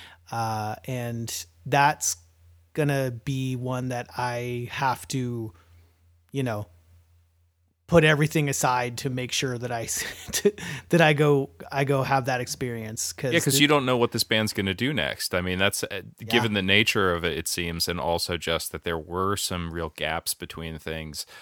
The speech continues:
Speaker 2: You know, you, you could take for granted the fact that, oh yeah, okay, Coldplay's probably gonna tour in two years, so if I don't see Coldplay now, I can just go see 'em another time.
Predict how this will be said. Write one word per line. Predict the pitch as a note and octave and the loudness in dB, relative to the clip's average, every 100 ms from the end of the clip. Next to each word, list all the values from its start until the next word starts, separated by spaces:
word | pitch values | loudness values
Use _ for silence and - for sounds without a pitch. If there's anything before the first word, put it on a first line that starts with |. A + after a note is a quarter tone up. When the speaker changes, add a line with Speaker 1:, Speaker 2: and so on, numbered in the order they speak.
| - - | -16 -4
Speaker 2:
You | F2+ | -2
know, | E2 | 0
you, | F2 F2+ | -2 -6
you | A2+ | -8
could | G2+ - | -8 0
take | G2+ - | 0 0
for | F2 | -2
granted | F2+ F#2 F2+ | 0 0 0
the | F2 | -2
fact | F2 E2+ E2 | 0 0 0
that, | E2+ E2 _ - - | -4 -6 _ -20 -8
oh | C3+ C3 | 0 2
yeah, | A#2+ G#2+ | 4 4
okay, | G#2 - F2+ | 4 0 -2
Coldplay's | F#2+ F#2 F2+ F2+ | 0 -2 0 -4
probably | - E2+ F2 | -2 -2 -2
gonna | F2 F2 | -6 -6
tour | - D#2+ E2 | -6 -4 -4
in | E2 | -6
two | F2 | -6
years, | D2 C#2+ D2 | -6 -6 -6
so | - | -6
if | D#2 | -4
I | E2 | -4
don't | F2 | -4
see | - F2 | -4 -4
Coldplay | E2 D#2 D#2+ D#2 | -2 -2 -4 -6
now, | C2+ C#2 | -6 -6
I | C#2 | -8
can | D#2 | -10
just | - | -8
go | - | -8
see | - D2 | -8 -6
'em | D2+ | -6
another | C#2+ C#2+ C2+ | -8 -8 -10
time. | - A#1+ A#1+ | -10 -10 -12